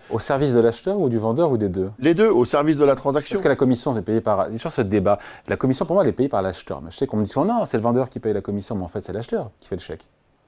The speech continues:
Speaker 2: Alors, de toute façon, c'est toujours l'acheteur qui paye la commission, d'une manière ou d'une autre.
Speaker 1: Bah oui, hein.
Speaker 2: Soit il la paye en dehors du prix, soit il la paye dans le prix, mais d'une manière ou d'une autre, il la paiera.
Speaker 1: Ouais.
Speaker 2: Ça sera intégré dans le prix ou pas.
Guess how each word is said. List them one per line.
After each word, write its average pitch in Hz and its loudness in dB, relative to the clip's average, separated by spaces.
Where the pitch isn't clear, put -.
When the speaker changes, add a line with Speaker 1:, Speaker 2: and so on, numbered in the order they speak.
Speaker 2:
Alors, 110 2
de 107 -4
toute 123 -12
façon, 135 -6
c'est 107 -8
toujours 131 -10
l'acheteur 95 -8
qui - -20
paye 82 -14
la 85 -12
commission, 101 -8
d'une 95 -4
manière 110 0
ou 98 -6
d'une 120 -4
autre. 104 -4
Speaker 1:
Bah 90 -4
oui, 107 -10
hein. - -18
Speaker 2:
Soit 127 2
il 104 2
la 101 2
paye 98 -2
en 90 -8
dehors 87 -4
du 92 -8
prix, 135 -4
soit 107 -4
il 90 -4
la 85 -6
paye 90 -4
dans 85 -8
le 85 -10
prix, 127 0
mais 98 -2
d'une 87 -10
manière 90 -6
ou 82 -10
d'une 85 -10
autre, 104 -6
il - -14
la 85 -10
paiera. 98 -2
Speaker 1:
Ouais. 90 -16
Speaker 2:
Ça - -20
sera - -6
intégré 95 -4
dans 87 -6
le 82 -10
prix 117 -4
ou 107 -2
pas. 107 -2